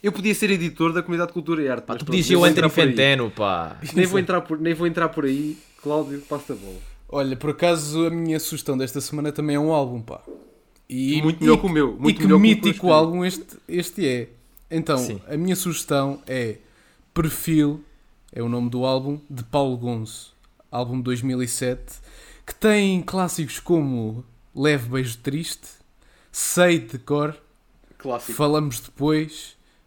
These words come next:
Speaker 3: Jardins Proibidos. Epá,
Speaker 1: Jardins, eu devo dizer que Jardins Proibidos é das minhas músicas favoritas.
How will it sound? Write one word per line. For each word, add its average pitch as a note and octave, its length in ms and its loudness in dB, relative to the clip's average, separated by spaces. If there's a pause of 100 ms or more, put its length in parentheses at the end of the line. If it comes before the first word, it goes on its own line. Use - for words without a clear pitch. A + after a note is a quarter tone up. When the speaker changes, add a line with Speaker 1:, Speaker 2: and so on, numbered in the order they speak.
Speaker 3:
Jardins C#3+ 480 0
Proibidos. C#3+ 600 -2
Epá, G3 180 2
Speaker 1:
Jardins, C#3+ 240 0 (500)
eu C#3+ 80 -4
devo D#3 140 0
dizer D#3 160 2
que C#3+ 80 0
Jardins C#3+ 220 0
Proibidos C3 320 -4
é C#3 40 0
das B2+ 140 -4
minhas C3 180 -8
músicas B2 280 -10
favoritas. A2+ 420 -10